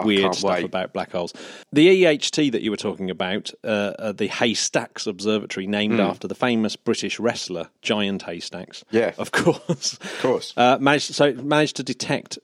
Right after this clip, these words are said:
Speaker 2: magnetic fields just outside the event horizon of Sagittarius A. So these are the things we've actually started to observe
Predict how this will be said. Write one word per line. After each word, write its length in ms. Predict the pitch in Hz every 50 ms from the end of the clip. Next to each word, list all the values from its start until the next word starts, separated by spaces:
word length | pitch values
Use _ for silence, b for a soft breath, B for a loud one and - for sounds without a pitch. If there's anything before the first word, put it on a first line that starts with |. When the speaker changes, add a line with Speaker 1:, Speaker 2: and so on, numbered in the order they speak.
| _ - -
Speaker 2:
magnetic 580 | 131 139 143 135 - 156 151 - - - -
fields 840 | - - - 151 143 131 110 90 85 80 80 - - - - - - -
just 240 | - 113 - - 95
outside 400 | 98 92 - - - 90 87 87
the 60 | 90
event 260 | 87 92 90 87 -
horizon 340 | - 92 87 87 87 90 90
of 60 | 87
Sagittarius 580 | - 90 87 87 - - 90 85 87 87 - -
A. 200 | - - 90 87
So 340 | - - 104 101 101 104 - b b b
these 200 | - 185 190 165
are 60 | 151 160
the 80 | 139
things 320 | - 175 165 147 123 113 -
we've 220 | 143 143 139 - - -
actually 500 | 165 160 143 - - - 147 143 139 131
started 800 | - - - - - 143 135 135 131 123 - - 123 110 - -
to 400 | - - 120 113 113 113 113 -
observe 680 | - 120 110 104 - - 117 127 127 127 131 123 110